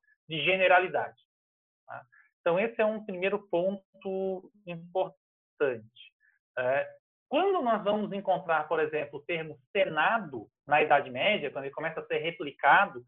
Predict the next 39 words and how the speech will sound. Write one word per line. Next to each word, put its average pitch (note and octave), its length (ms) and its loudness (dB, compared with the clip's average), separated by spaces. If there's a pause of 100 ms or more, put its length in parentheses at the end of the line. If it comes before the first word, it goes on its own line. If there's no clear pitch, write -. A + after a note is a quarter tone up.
(220)
após D#3 380 6
o D3+ 140 0
fim F3+ 180 -4
do D3+ 140 -6
Senado C#3 500 -2
co-, C#3+ 400 -8
romano C#3 560 -6
com C#3 400 -6
a B2+ 100 -2
queda C#3 300 -2
do A#2+ 80 -12
Império, F#3 540 2 (360)
você E3+ 300 0
vai B3+ 200 2
ter A3+ 600 0
órgãos G#3+ 580 4
de G#3 120 -6
vários F#3+ 320 2
tipos. - 260 -12 (880)
Você E3 280 0
vai G#3+ 240 0 (120)
ter D3 380 -2 (200)
órgãos F3+ 560 4 (1080)
consultivos, G#3 880 -8 (480)
um D#3 120 -8
deles D3+ 460 -2
famoso D3 460 0
era C#3 120 2
o, D#3 200 -4
era C3+ 120 -2
o C#3+ 100 -10
Senado D3 480 2
de, C#3 340 -6
de C3+ 100 -14
Veneza, D3 380 -4
da D#3 100 -2
República C#3 380 -12
de B2+ 60 -20
Veneza, D3 320 -10